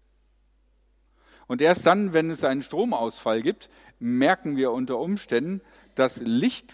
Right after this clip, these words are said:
zu haben in der Dunkelheit eigentlich keine Selbstverständlichkeit ist, sondern dass es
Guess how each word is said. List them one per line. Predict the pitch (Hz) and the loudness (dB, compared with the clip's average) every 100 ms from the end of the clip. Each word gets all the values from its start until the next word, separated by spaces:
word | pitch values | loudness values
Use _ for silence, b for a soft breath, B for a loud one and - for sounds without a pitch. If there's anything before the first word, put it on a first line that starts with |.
| - | -20
zu | - 131 | -8 -4
haben | 120 120 147 | 0 0 0
in | 127 131 | -8 -4
der | 120 | -4
Dunkelheit | 165 220 143 107 123 - B B - | -4 -6 -6 -2 -4 -4 B B -6
eigentlich | 110 139 160 147 - | -2 -2 -2 -10 -6
keine | 131 143 147 | -4 -4 -4
Selbstverständlichkeit | 151 156 160 - 226 139 - 95 85 | -6 -6 -10 -8 -6 -8 -8 -8 -8
ist, | 78 - - _ _ _ _ _ _ _ _ _ _ _ _ _ _ _ _ _ _ _ _ _ _ _ _ _ _ _ _ _ _ | -16 -20 -20 _ _ _ _ _ _ _ _ _ _ _ _ _ _ _ _ _ _ _ _ _ _ _ _ _ _ _ _ _ _
sondern | - 120 120 117 110 | -8 -2 0 -2 -2
dass | 123 127 | -2 -4
es | 123 - | -10 -12